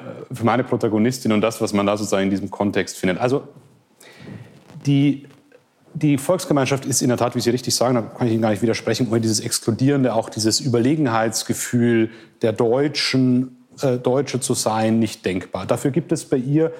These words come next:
schon in den zwanziger Jahren, ich habe den Verein für das Deutschtum im Ausland ganz bewusst genannt. Ich, das wär, ich weiß nicht, wie gut das nun, äh, historisch erforscht ist, aber ja sehr weite Teile des Großbürgertums, ähm, äh, auch des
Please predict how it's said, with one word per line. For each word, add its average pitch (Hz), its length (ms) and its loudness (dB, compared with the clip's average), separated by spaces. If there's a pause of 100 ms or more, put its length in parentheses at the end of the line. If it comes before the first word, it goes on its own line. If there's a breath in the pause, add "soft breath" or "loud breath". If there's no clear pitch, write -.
(140 loud breath)
schon 151 200 0
in 143 100 2
den 123 140 2
zwanziger 151 460 0
Jahren, 135 380 0
ich 113 100 -2
habe 131 100 -4
den 123 100 -2
Verein 135 280 0
für - 80 -8
das 131 160 -2
Deutschtum 131 340 0
im 123 100 2
Ausland 131 360 0
ganz 123 160 0
bewusst 143 720 -2
genannt. 95 400 -2
Ich, - 180 -10
das - 220 -4
wär, 127 180 -2
ich 123 100 -6
weiß 135 200 0
nicht, 135 160 -4
wie 139 60 -2
gut 147 220 -2
das 143 200 -2
nun, 139 160 2
äh, 135 240 0
historisch 135 400 -2
erforscht 139 440 -2
ist, 143 120 -4
aber 123 100 2
ja 123 100 0 (240 loud breath)
sehr 151 380 0
weite 139 340 0
Teile 135 440 0
des - 380 -6
Großbürgertums, 139 1200 0 (360 loud breath)
ähm, 127 520 2
äh, 131 400 -4
auch 113 180 -4
des - 160 -6